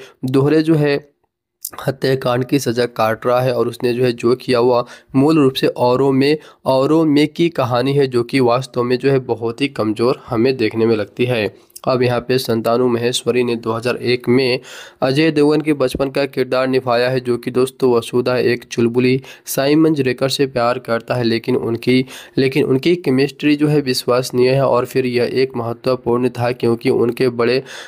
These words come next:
रूपों को, अ, अजय और फिर जो है तब्बू ने निभाया है,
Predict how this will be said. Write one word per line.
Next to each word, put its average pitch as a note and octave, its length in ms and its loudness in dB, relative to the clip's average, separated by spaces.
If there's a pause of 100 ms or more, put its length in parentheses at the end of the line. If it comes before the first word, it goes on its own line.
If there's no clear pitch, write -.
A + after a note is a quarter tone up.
(160)
रूपों C3+ 400 2
को, D#3+ 120 -2
अ, D#3+ 480 0
अजय C#3 280 -2
और C#3 220 2
फिर C3 200 0
जो C3+ 100 -8
है C3+ 100 0
तब्बू B2 300 -2
ने C3 120 2
निभाया B2+ 440 0
है, C3 260 -2